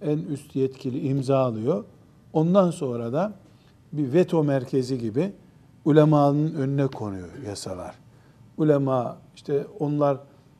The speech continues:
e, o parafe ediyorlarsa, tasdik ediyorlarsa kanunlar yürürlüğe giriyor. Protesto ediyorlarsa, geri gönderiyorlarsa kanunlar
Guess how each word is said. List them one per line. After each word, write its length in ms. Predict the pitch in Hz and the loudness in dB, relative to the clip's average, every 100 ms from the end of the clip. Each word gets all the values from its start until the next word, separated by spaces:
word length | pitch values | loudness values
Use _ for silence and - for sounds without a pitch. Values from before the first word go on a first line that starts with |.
| _ - | _ -14
e, 40 | 127 123 - 202 | -12 -12 -12 -12
o 120 | 175 | -4
parafe 480 | - 143 143 147 139 | 2 4 4 4 4
ediyorlarsa, 840 | 131 139 139 127 120 139 131 135 - - | 4 4 4 0 -2 -2 -2 -6 -16 -12
tasdik 380 | 127 - 139 | -12 -10 -6
ediyorlarsa 560 | 127 120 131 127 131 131 | -4 -2 0 0 -4 -10
kanunlar 640 | - 131 127 131 127 120 - 175 | -6 -4 -4 -4 -6 -6 -10 -12
yürürlüğe 520 | 120 120 117 117 113 | -6 -4 -2 -4 -6
giriyor. 360 | 92 98 110 170 | -8 -8 -8 -6
Protesto 480 | 143 143 143 - 135 | -6 -4 -4 -4 -4
ediyorlarsa, 600 | 120 120 113 101 143 151 - - _ - | -2 -2 -4 -6 -8 -10 -12 -20 _ 0
geri 200 | 143 139 | 2 2
gönderiyorlarsa 640 | 131 120 113 110 110 156 | 0 -2 -6 -8 -8 -6
kanunlar 500 | 139 127 127 127 | -2 -2 -2 -4